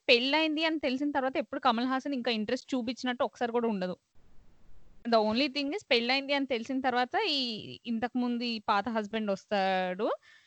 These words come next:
అప్పుడు అందరు చెప్తారు, "ఓ, మీరిద్దరు చేసుకోండి" అంటే కమల్ హాసన్ ఏమో, "లేదు, నాకు మీ ఇద్దరు కలిసి ఉంటమే ఇంపార్టెంట్" అని చెప్తారు.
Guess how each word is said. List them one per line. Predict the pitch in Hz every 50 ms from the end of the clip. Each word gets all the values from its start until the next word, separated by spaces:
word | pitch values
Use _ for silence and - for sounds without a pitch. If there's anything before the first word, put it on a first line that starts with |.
| _ _ -
అప్పుడు | - 269 233 302 294
అందరు | 254 220 240 269 302 285 311
చెప్తారు, | 262 - - 269 247 220 214 -
"ఓ, | - 247 240
మీరిద్దరు | 233 240 240 240 233 226 208 254 269
చేసుకోండి" | 269 294 269 254 - - 277 269 262 262
అంటే | 262 262 262 349
కమల్ | - 294 247 254 269
హాసన్ | 269 269 254 - 254
ఏమో, | 254 247 285
"లేదు, | 339 302 226 220 226 233 233 330
నాకు | 370 339 269 262 - - 269 262 247 240 226 208 202 190 -
మీ | 208 233 233 240 262 277
ఇద్దరు | 285 240 226 285 294 302
కలిసి | - 262 240 240 -
ఉంటమే | 247 240 247 233 247 269
ఇంపార్టెంట్" | 254 233 233 - 220 220 - 233 226 240
అని | 233 233 214
చెప్తారు. | 196 _ - 185 180 -